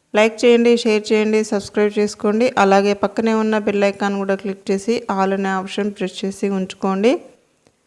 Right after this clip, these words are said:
నేను వీడియోస్ అప్‌లోడ్ చేసిన వెంటనే మీకు నోటిఫికేషన్ ద్వారా వస్తాయి. ఇక వీడియోలోకి వెళ్దామా? అసలు సంకష్టహర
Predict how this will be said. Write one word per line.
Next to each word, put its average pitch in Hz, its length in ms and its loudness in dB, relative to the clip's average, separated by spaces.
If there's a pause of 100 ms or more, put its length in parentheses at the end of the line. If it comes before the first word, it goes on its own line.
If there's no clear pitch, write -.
(340)
నేను 233 240 2
వీడియోస్ 247 360 2
అప్‌లోడ్ 220 400 0
చేసిన 214 240 0
వెంటనే 208 360 0
మీకు 220 300 2
నోటిఫికేషన్ 202 640 0
ద్వారా 196 280 4
వస్తాయి. 196 600 2 (800)
ఇక 208 180 0
వీడియోలోకి 208 600 4
వెళ్దామా? 208 540 0 (1500)
అసలు 226 480 4
సంకష్టహర 247 1040 4